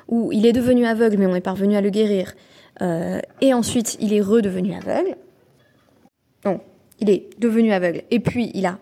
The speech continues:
recouvré la vue, euh, on nous dit ça c'est kasher, c'est un guet qui fonctionne, zehaklal. Voici le principe général qu'il faut appliquer ici.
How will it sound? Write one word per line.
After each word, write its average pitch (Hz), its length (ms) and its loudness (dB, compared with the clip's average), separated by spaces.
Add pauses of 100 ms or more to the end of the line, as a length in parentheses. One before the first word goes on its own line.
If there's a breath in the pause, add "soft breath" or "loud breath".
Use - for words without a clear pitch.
recouvré 185 420 -8
la 165 100 -8
vue, 208 200 -10 (640 loud breath)
euh, 202 100 -4
on 208 60 0
nous 208 100 2
dit 240 120 -4
ça 285 100 -4
c'est 254 140 -6
kasher, - 280 -14
c'est - 140 -10
un 196 40 -4
guet 202 120 -2
qui - 140 -16
fonctionne, 254 380 -4
zehaklal. 240 580 -2 (540 loud breath)
Voici 202 200 -2
le 214 80 0
principe 208 280 -6
général 190 260 -4
qu'il 190 100 -18
faut 190 140 -10
appliquer - 360 -10
ici. 208 380 -8